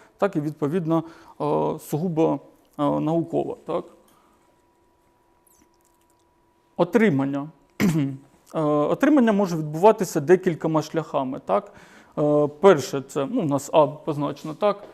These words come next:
окис-, окиснювання або, е, дегідрагування спирту, так,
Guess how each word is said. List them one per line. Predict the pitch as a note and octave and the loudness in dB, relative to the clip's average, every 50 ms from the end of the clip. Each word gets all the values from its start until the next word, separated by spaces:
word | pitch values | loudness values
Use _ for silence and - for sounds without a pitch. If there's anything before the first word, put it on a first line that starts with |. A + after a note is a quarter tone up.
| - - - - | -20 -14 -2 4
окис-, | G3+ G#3 F#3+ - - D#3 C#3+ - - - - - _ | 4 4 4 4 0 -6 -8 -8 -12 -16 -18 -12 _
окиснювання | - D#3+ - A3+ A3 G#3 - G3+ F#3 F3 F3 E3 D#3+ - | -10 -6 -4 -4 -4 -4 -4 -4 -4 -2 -2 -2 -2 -2
або, | E3 D#3 D#3 E3 F3 D#3+ D3 C#3 - - - - F#3+ | -2 -2 0 2 2 4 2 2 -2 -8 -10 -6 -2
е, | D#3 D3+ D3 D3 D3 D3 D3+ | -2 0 0 0 0 -2 -4
дегідрагування | C#3+ C#3 F3 D#3+ E3 F3 D3+ E3 E3+ E3 D#3 D#3 D#3+ F3 E3+ D#3+ D#3 D3+ D3+ D3+ D3+ | -4 -4 -4 -4 -4 -4 -2 -2 -2 -2 -2 -2 -2 -4 -4 -4 -4 -6 -6 -8 -8
спирту, | - - _ - E3+ D3 - - - B3 B3+ | -12 -18 _ -6 -6 -6 -6 -6 -8 -8 -6
так, | B3 - B3+ C4+ C4 - - | -2 -2 -2 -2 -2 -4 -12